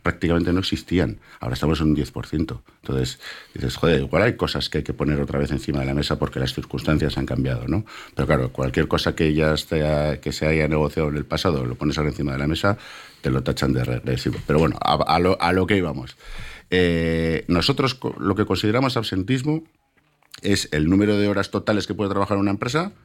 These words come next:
frente al número reales de horas que se trabaja, con ra-, justificada o injustificadamente. Ahí no voy, ahí, ahí no entramos, ni siquiera entramos ahí. ¿Qué pasa? Pues que hay una serie de permisos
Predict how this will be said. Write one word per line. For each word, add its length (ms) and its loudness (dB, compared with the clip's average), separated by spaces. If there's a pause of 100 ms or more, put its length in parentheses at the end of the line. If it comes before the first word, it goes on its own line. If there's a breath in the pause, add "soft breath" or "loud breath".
(140)
frente 220 -4
al 100 0
número 240 2
reales 440 2
de 100 0
horas 180 -2
que 80 -8
se 140 -10
trabaja, 380 -10 (440 loud breath)
con 400 2
ra-, 300 0
justificada 760 0
o 120 0
injustificadamente. 920 -4
Ahí 100 0
no 140 4
voy, 180 0
ahí, 320 0
ahí 200 4
no 120 4
entramos, 480 0
ni 100 -2
siquiera 300 -2
entramos 400 -2
ahí. 100 -12 (540 loud breath)
¿Qué 80 4
pasa? 320 0
Pues 140 -6
que 160 2
hay 320 2
una 240 -4
serie 220 -2
de 120 2
permisos 760 -2